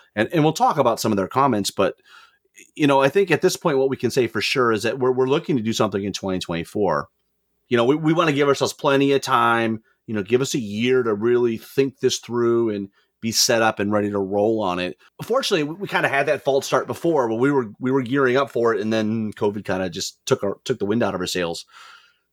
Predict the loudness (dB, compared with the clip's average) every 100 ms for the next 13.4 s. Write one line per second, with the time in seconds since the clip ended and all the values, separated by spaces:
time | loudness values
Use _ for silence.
0 | -2 0 0 -4 _ -2 -2 0 2 4
1 | 4 2 0 -2 -10 -14 -14 -8 -4 -2
2 | 0 -2 -6 -20 _ _ 0 0 2 0
3 | 0 2 0 0 -2 -6 -12 _ 0 2
4 | 4 4 4 4 4 2 2 2 2 0
5 | 0 -2 -2 -2 0 -2 -4 -6 -6 -4
6 | -2 0 -2 -4 -6 -4 -2 -4 -10 -14
7 | -8 -2 2 2 0 0 2 2 0 _
8 | -2 0 2 0 -2 -4 -4 -4 0 0
9 | 0 -4 -4 -2 0 2 0 -2 -4 -6
10 | -6 -6 -6 -8 -10 -6 -2 2 2 0
11 | -4 _ _ _ _ _ -12 -2 0 2
12 | 2 2 0 -2 -4 -4 -2 -2 -2 -4
13 | -8 -6 -6